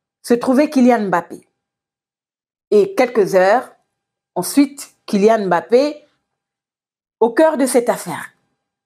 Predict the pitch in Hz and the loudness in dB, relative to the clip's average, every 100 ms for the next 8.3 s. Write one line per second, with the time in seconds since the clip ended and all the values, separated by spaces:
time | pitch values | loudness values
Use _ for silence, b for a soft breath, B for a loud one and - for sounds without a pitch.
0 | _ _ _ _ _ _ _ _ _ _ | _ _ _ _ _ _ _ _ _ _
1 | _ _ _ _ B B B B - 277 | _ _ _ _ B B B B -2 0
2 | 330 427 330 269 240 240 247 196 214 220 | 0 0 2 2 2 0 0 -2 0 2
3 | 202 196 180 - _ _ - - 240 240 | 2 0 -6 -14 _ _ -14 0 0 2
4 | 320 - 294 269 240 185 - _ - - | -2 0 -4 -2 -4 -4 -8 _ -18 -14
5 | 175 - - - 240 233 277 349 349 269 | -8 -2 -2 0 0 0 0 0 0 0
6 | 254 247 247 254 247 247 - 302 311 285 | 0 0 0 0 -2 -2 -2 2 4 4
7 | 330 427 _ _ _ _ _ _ 220 220 | 0 -4 _ _ _ _ _ _ 2 4
8 | 220 220 | 4 2